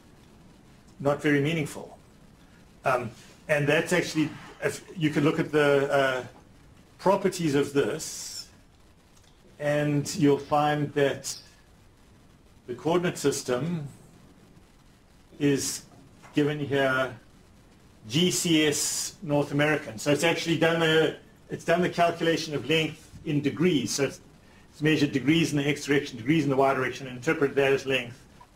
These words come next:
We know that degrees in the x and the y direction are actually different when you're not right at the equator.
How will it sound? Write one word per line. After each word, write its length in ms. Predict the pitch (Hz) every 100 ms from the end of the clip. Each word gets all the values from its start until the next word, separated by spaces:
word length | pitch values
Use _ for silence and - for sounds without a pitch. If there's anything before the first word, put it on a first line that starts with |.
| _ _ -
We 120 | 147
know 180 | 151 156
that 140 | 139
degrees 320 | 139 160 165
in 60 | 143
the 140 | 143
x 280 | 160 147 -
and 40 |
the 60 | 131
y 180 | 143 143
direction 500 | 139 135 - 135 117 - -
are 120 | 131
actually 300 | 127 - 127
different 500 | 113 196 185 156 143
when 160 | 143
you're 120 | 139 135
not 260 | 135 135
right 160 | 131 127
at 120 | 120
the 80 | 127
equator. 640 | - 139 143 123 117 113